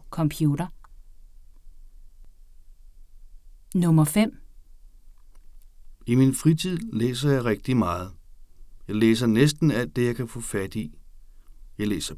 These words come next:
Speaker 2: bøger, blade og aviser. Jeg går tit på biblioteket og låner bøger.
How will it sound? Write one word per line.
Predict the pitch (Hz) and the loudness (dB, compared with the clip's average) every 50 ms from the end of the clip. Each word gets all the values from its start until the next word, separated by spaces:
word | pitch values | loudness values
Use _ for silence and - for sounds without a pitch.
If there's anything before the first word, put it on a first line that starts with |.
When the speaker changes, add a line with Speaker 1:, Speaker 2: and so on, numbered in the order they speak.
| - | -4
Speaker 2:
bøger, | - 107 117 127 135 131 107 127 139 135 127 120 - - - - - - - - - | 0 2 2 4 2 2 2 0 0 0 0 -4 -8 -14 -20 -20 -20 -20 -20 -8 -4
blade | 104 101 101 101 101 104 110 123 127 127 131 131 117 | -2 0 2 4 4 4 4 2 2 2 0 0 0
og | 95 92 92 92 | -4 -6 -6 -8
aviser. | 87 104 120 156 220 233 - - 180 160 147 143 - - - - - - - - - - - - - - - - | -4 -2 -2 -2 0 -2 -2 0 0 0 -2 -4 -8 -14 -18 -18 -20 -20 -20 -20 -20 -20 -20 -20 -16 -16 -8 -6
Jeg | 120 117 | -4 0
går | 123 127 | 0 0
tit | 120 - - - 175 214 226 - | 0 0 0 2 2 2 2 2
på | - 185 | 2 2
biblioteket | 160 143 131 117 - 98 92 - - 147 160 170 165 180 180 175 151 - - - | 2 2 0 -2 -4 -6 -8 -2 2 4 4 4 4 0 0 -2 -2 -6 -12 -6
og | 147 160 | 0 2
låner | 170 170 170 165 170 170 | 4 4 4 4 4 2
bøger. | 156 147 147 120 110 82 80 85 107 - | 2 2 2 2 2 2 -2 -6 -8 -12